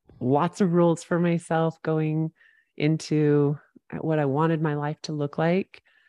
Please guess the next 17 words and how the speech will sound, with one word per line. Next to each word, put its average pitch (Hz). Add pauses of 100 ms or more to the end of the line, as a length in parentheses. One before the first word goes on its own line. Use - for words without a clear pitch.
(340)
Um, 139 (560)
I, -
I 143
redefine, 165
like, 156
"Okay, 143 (100)
these 185
are 180
my 170
values. 147
These 156
are 185
the 185
things 180
I 156
went 165
through 170